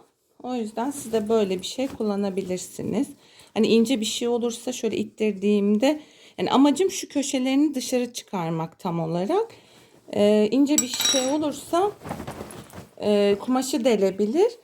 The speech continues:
E, e, kalın da bir şey olursa o kadar sivriliğini vermez. O yüzden en iyisi çözümü ben böyle bir şiş kullanarak buldum. Şimdi üstü yaptım.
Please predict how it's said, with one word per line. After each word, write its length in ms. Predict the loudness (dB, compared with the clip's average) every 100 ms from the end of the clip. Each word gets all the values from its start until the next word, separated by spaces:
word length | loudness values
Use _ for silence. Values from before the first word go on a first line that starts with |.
| _ _ _ -4
E, 500 | 0 4 4 6 6 4 -10 -4
e, 120 | -4
kalın 320 | 2 2 4 4
da 100 | 2
bir 40 |
şey 200 | -4 -2
olursa 300 | 0 0 -4
o 20 |
kadar 300 | -4 -2 -2
sivriliğini 800 | -2 -6 -4 -4 -2 0 0 0
vermez. 640 | 0 0 -2 0 0 0 -6 -18 -20 -20 _ -4
O 140 | 0
yüzden 400 | 0 0 -2 -4 -4 -6
en 160 | 0 2
iyisi 420 | 0 -2 -6 -6 -8 _ -20 _ _ -20 _
çözümü 480 | 0 0 0 0 2
ben 220 | 2 4
böyle 300 | 2 2 -2
bir 60 | -4
şiş 320 | -6 -8 -8
kullanarak 800 | -8 -4 -4 -4 -4 -8 -10 -6
buldum. 440 | -6 -2 -4 -4 -10 _ _ _ _ _
Şimdi 220 | -6 -4 0
üstü 360 | -2 -2 0
yaptım. 580 | 2 2 -2 _ 0 0